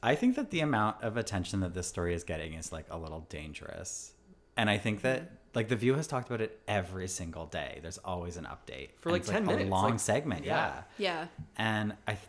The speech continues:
Speaker 1: just think that it's, like, I think the liberal media is falling into a trap set by the right-wing media
Speaker 2: Yeah.
Speaker 1: where, you know, they have an interest in advancing this narrative of, like, racism doesn't exist.
Speaker 2: Yeah.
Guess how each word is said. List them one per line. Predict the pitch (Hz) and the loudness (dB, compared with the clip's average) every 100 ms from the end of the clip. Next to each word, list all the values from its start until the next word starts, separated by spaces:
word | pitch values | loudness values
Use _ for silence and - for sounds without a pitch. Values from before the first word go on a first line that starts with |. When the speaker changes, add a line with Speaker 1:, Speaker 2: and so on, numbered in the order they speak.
| - | -16
Speaker 1:
just | - 107 - | -4 -2 -2
think | 123 120 | -4 -4
that | 123 | -4
it's, | 107 101 | -4 -2
like, | 90 - - - _ - | -2 -4 -14 -20 _ -8
I | 98 | -6
think | 98 107 104 | -4 -4 -4
the | 123 | -4
liberal | 110 95 90 90 90 92 92 - 104 | -4 -4 -6 -6 -4 -4 -4 -4 -2
media | 104 104 107 110 107 | 0 -2 0 0 0
is | 98 | -4
falling | - 95 87 87 87 | -8 -4 -2 -2 -4
into | 87 87 90 85 - _ - | -6 -6 -8 -8 -12 _ -10
a | 95 - | -10 -10
trap | - - 82 80 - - | -12 -2 -2 -2 -6 -10
set | - 92 - | -8 -8 -8
by | - 82 | -6 -6
the | 80 | -6
right-wing | 71 85 110 131 131 131 | -6 -4 -4 -4 -4 -2
media | 135 190 | 2 4
Speaker 2:
Yeah. | 185 175 175 - - - | 6 4 2 -4 -16 -4
Speaker 1:
where, | 104 95 90 90 104 | 4 6 6 2 0
you | |
know, | 95 87 | 0 0
they | 90 90 | 0 -2
have | 92 101 | 0 -2
an | 98 | -4
interest | 87 95 - | -6 -8 -6
in | 87 85 - | -6 -6 -6
advancing | 85 85 82 - 85 82 80 | -6 -6 -6 -8 -8 -8 -8
this | 85 - | -8 -8
narrative | 82 80 82 80 85 | -8 -8 -8 -10 -12
of, | 90 82 | -12 -10
like, | 80 78 - - _ | -10 -10 -14 -20 _
racism | 76 73 101 104 | -12 -8 -6 -4
doesn't | 113 117 123 | -2 -2 -4
exist. | 123 95 90 90 92 - | -2 0 0 0 -2 -4
Speaker 2:
Yeah. | 185 165 151 | -4 -2 -4